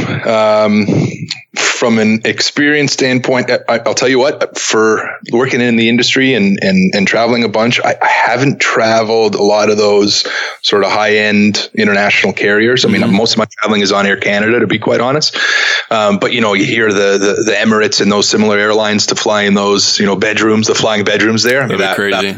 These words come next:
Speaker 1: that's an awesome experience, I
Speaker 2: Yeah,
Speaker 1: think.
Speaker 2: that'd be pretty cool. All right, you're in the airport, you're traveling, you need to grab some food. What's your go-to airport food?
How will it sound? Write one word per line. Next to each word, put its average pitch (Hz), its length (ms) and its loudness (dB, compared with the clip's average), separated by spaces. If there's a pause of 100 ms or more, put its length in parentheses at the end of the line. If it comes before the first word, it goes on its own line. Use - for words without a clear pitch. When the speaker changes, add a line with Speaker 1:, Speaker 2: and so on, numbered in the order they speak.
Speaker 1:
that's - 180 -8
an 104 100 -2 (280)
awesome 95 280 -4
experience, 98 420 -4
I 98 60 0
Speaker 2:
Yeah, 87 240 -4
Speaker 1:
think. - 120 -20 (180)
Speaker 2:
that'd 101 220 -4
be - 20 -16
pretty 92 180 -6
cool. 92 280 -4 (400)
All 127 80 -4
right, 110 120 -2
you're 135 100 0
in 147 60 -2
the 135 100 -2
airport, 131 480 -2
you're 110 100 -4
traveling, 120 680 -2
you 113 280 0
need 117 200 0
to 120 40 -2
grab 117 300 -2
some 151 120 -4
food. 117 320 -2
What's 123 180 -2
your 123 100 -4
go-to 113 720 -2
airport 107 420 -4
food? 78 280 -6